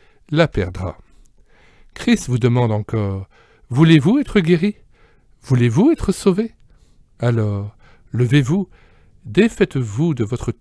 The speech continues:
torpeur spirituelle et engagez-vous résolument avec Christ.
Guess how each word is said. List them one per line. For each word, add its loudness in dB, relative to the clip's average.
torpeur -2
spirituelle -6
et 2
engagez-vous 2
résolument 2
avec -4
Christ. -10